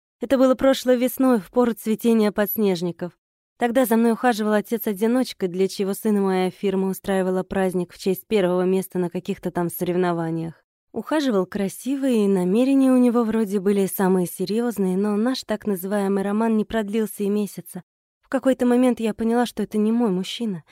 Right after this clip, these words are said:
и что мне некомфортно в его обществе, и сбежала прямо со свидания. Видно, он тогда очень обиделся и больше мне не звонил.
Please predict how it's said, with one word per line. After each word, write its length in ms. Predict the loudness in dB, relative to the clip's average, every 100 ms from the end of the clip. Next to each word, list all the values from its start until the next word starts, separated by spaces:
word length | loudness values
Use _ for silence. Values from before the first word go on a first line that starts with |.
| -20 _ -16
и 60 |
что 140 | -2 2
мне 200 | 4 4
некомфортно 600 | 2 0 2 0 0 -2
в 40 |
его 400 | -2 -2 0 0
обществе, 540 | -2 -4 -12 -10 -10 -10 _ _ _
и 60 | -6
сбежала 380 | 0 2 2
прямо 280 | 2 0 0
со 140 | -2 -8
свидания. 680 | -8 -4 -2 0 -2 -4 -12 _ _ -6
Видно, 340 | -2 2 2
он 100 | 2
тогда 320 | 0 0 2
очень 320 | 2 0 0 0
обиделся 540 | 0 0 -2 -2 -4
и 80 | -2
больше 340 | -2 -4 -2
мне 160 | -2 0
не 140 | 0
звонил. 500 | -2 -4 -4 -4 -8